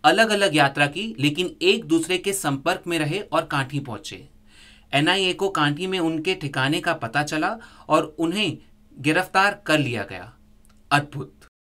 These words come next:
एनआईए ने कहा कि अब्दुल आईएसआई अल हिंद के बैंगलोर मॉड्यूल से जुड़ा था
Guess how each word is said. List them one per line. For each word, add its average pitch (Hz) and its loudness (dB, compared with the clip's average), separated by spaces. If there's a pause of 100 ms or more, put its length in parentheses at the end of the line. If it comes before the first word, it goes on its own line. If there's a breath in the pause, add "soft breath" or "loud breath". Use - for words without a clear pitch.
(720)
एनआईए 226 4
ने 220 6
कहा 147 2 (340 soft breath)
कि 185 0
अब्दुल 156 2
आईएसआई 202 4
अल 175 0
हिंद 170 -4
के 175 0
बैंगलोर 139 0
मॉड्यूल 143 4
से 175 -2
जुड़ा 117 -2
था 98 -14